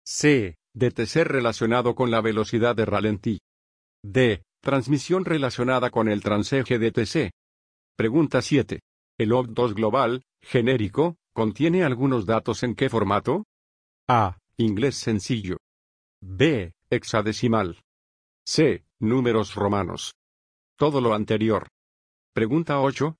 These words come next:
Al observar la forma en que se formatean los códigos de diagnóstico de fallas, ¿qué D T C podría indicar que la tapa de la gasolina está suelta o defectuosa? A, P cero doscientos veintiuno. B, P mil trescientos uno.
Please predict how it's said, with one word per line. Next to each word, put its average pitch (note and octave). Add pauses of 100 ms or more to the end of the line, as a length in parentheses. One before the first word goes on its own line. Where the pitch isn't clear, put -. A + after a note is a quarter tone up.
(140)
Al A#2+
observar C3+
la D3
forma A#2+
en G#2
que A2+
se A#2+
formatean C3
los B2
códigos B2
de G#2+
diagnóstico G#2+
de G#2
fallas, A2 (160)
¿qué F#3
D G3
T F3
C E3+
podría C#3+
indicar B2+
que A2+
la G2+
tapa G#2+
de G#2
la G2
gasolina B2
está B2
suelta A2
o G#2+
defectuosa? A2 (640)
A, C3+ (160)
P C3+
cero D3
doscientos A#2
veintiuno. A#2+ (640)
B, F#2+ (180)
P C#3
mil D#3
trescientos B2+
uno. G2+